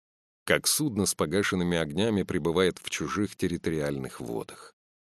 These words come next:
Притом он генерала не копировал, не подражал его интонациям и жестам.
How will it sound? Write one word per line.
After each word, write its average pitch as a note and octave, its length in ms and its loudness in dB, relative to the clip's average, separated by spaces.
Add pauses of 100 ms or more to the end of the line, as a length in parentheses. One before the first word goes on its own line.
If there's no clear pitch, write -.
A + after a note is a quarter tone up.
(140)
Притом G#2 400 4
он G#2+ 120 6
генерала G#2+ 460 6
не F#2+ 140 4
копировал, E2+ 640 -2 (320)
не E2 140 2
подражал F#2+ 580 4
его F2+ 260 2
интонациям D#2 840 0
и B1+ 40 -6
жестам. D2+ 600 -2